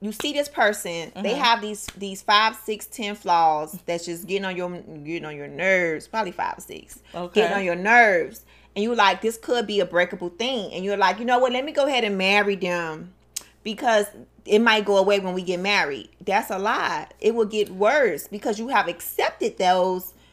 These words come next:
Speaker 1: things, those habits, those
Speaker 2: Okay.
Speaker 1: whatever has happened, and it could escalate and blow into something way bigger in marriage because you're thinking it's supposed to just go away because you get married.
Speaker 2: Okay, so again, you're, it's depending on the flaw for you.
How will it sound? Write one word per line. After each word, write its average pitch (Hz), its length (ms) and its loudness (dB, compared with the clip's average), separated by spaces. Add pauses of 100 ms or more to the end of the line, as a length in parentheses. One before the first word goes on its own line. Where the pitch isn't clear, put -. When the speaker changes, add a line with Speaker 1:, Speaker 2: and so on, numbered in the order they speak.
(420)
Speaker 1:
things, 220 520 0
those 185 240 0
habits, 233 600 2
those 190 440 2 (220)
Speaker 2:
Okay. 180 460 0
Speaker 1:
whatever 240 520 10
has 226 280 2
happened, 277 640 -2 (360)
and 226 160 2
it 220 120 -2
could - 220 -6
escalate 214 840 2 (260)
and 196 220 -6
blow 214 240 4
into 214 180 -10
something 202 460 -8
way 196 240 0
bigger 220 360 0
in 175 240 -10
marriage 233 380 -2
because 190 380 -6
you're 214 160 -2
thinking 202 320 -10
it's 180 80 -10
supposed 175 200 -10
to 165 60 -18
just 165 180 -14
go 160 120 -2
away 175 280 -2
because 165 320 -10
you 151 60 -14
get 151 180 -12
married. 117 500 -14 (500)
Speaker 2:
Okay, 202 340 0 (140)
so 240 140 -2
again, 202 300 -4
you're, 208 160 -4
it's 220 160 -6
depending 220 380 -4
on 196 100 -4
the 175 60 -8
flaw 175 320 0
for - 140 -16
you. 135 240 -14